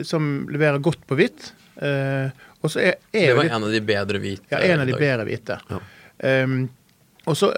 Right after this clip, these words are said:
Speaker 1: og så har jeg en favoritt i, i han, ehm, eh, godeste,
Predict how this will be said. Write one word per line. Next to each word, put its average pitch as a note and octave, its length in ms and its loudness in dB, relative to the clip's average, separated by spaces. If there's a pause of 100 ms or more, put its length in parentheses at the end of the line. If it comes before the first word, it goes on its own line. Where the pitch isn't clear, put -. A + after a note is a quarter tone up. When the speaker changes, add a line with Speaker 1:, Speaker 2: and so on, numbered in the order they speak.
(120)
Speaker 1:
og E3+ 80 -2
så F#3 120 2
har D#3+ 220 6
jeg B2 260 -2
en C3 180 -4
favoritt D3 480 -4
i, A2 140 0 (720)
i A2+ 120 -6
han, A#2 300 -4
ehm, G#2+ 320 -6 (440)
eh, G#2+ 240 -10
godeste, B2+ 480 -4